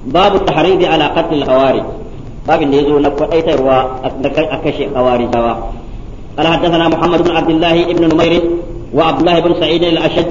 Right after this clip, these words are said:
جميعا عن وكيع. قال الأشج: "حدثنا وكيع قال حدثنا الأعمش عن خيثمة عن سويد بن غفلة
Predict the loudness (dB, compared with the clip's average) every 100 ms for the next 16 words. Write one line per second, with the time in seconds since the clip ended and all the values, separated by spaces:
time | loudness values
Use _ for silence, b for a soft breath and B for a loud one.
0 | -6 -10 -12 -12 -2 2 4 4 2 0
1 | 0 2 4 2 2 0 2 0 -4 -6
2 | 0 2 2 0 0 0 2 0 0 -2
3 | -2 -2 0 2 2 4 2 0 2 2
4 | 0 -4 0 2 2 0 2 2 2 2
5 | 2 0 -4 -6 -2 0 2 2 2 0
6 | -2 -4 -2 0 2 2 2 2 2 2
7 | 2 2